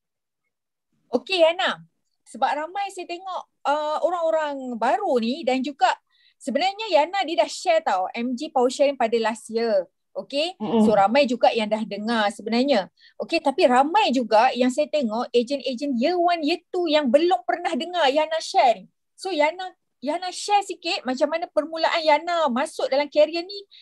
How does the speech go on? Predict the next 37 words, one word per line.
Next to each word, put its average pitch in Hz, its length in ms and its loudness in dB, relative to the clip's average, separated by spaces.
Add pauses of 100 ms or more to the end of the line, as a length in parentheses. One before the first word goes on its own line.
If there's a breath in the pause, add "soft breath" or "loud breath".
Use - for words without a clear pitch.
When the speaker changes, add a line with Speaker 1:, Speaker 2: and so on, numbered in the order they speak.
(360 soft breath)
Speaker 1:
dan, 320 480 0
uh, 240 480 0
start - 320 -2
dengan 330 240 -6
part - 320 -4
time 466 480 0
dalam 285 240 4
masa 339 240 -6
tempoh 339 320 -6
setahun 370 400 0
lebih, 403 400 0
dia 285 160 0
boleh 349 320 0
cross 370 400 2
gaji 311 400 2
lama 349 320 0
dia 359 160 4 (160)
yang 294 80 -6
berjumlah 339 560 -4
tiga 415 320 -4
ribu. 311 320 -2 (480)
Oh, - 80 -2
you 240 160 -2
all 349 160 2
bayangkan 370 560 -2
dalam 339 80 -2
tempoh 339 400 -8
part - 240 -6
time, 262 400 -4
tiga 285 320 -4
ribu 311 240 -4
dia 285 80 0
boleh 262 240 0
achieve 262 400 -2
dan 254 240 4
seterusnya 269 720 0
dia, 226 180 2